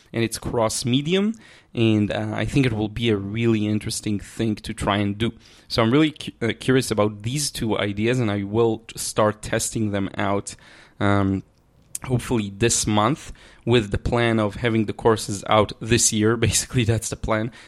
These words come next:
If I can get both of them out this year, it'll be great, and maybe even some more. So that's my main focus right now. That's the thing I care most about. And, uh, hopefully that'll, um,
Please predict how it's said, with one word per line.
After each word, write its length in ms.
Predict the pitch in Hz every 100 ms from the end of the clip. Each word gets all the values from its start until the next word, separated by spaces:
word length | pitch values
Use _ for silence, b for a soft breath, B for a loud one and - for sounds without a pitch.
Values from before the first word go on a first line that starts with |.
| -
If 100 | 120
I 80 | 117
can 200 | 113 107
get 320 | 117 117 101
both 260 | 107 127 -
of 100 | 110
them 120 | 101
out 220 | 98 107
this 240 | 104 104 -
year, 160 | 110
it'll 480 | 104 - - 110 104
be 160 | 101 92
great, 640 | 98 107 98 95 - - B B -
and 220 | 113 113 -
maybe 460 | 120 120 120 110
even 400 | 107 107 98 104
some 260 | - - 104
more. 320 | 107 101 -
So 380 | - 113 107 98 B B B B B B -
that's 360 | 113 160 -
my 180 | 143 123
main 240 | 120 123
focus 440 | 117 - 117 - 117
right 160 | 113
now. 220 | 113 110 107
That's 220 | 110 -
the 100 | 113
thing 280 | - 117 110
I 80 |
care 280 | 107 - 113
most 420 | 104 107 127 -
about. 380 | 156 175 214 - -
And, 280 | 120 110 107
uh, 340 | 104 101 101 98 _ _ _ _ _ - -
hopefully 500 | - 254 - 190 185
that'll, 460 | 127 131 147 147 151 -
um, 680 | 135 123 120 120 117 117 113